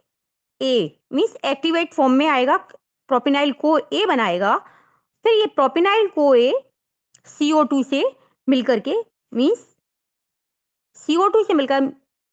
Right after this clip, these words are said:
propynyl-CoA carboxylase enzymes के द्वारा सीओ टू से मिलकर के फिर ये बनाएगा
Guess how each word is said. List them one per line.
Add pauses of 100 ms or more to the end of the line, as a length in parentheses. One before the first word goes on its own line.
(180)
propynyl-CoA (1400)
carboxylase (280)
enzymes
के
द्वारा (560)
सीओ
टू
से
मिलकर
के
फिर
ये
बनाएगा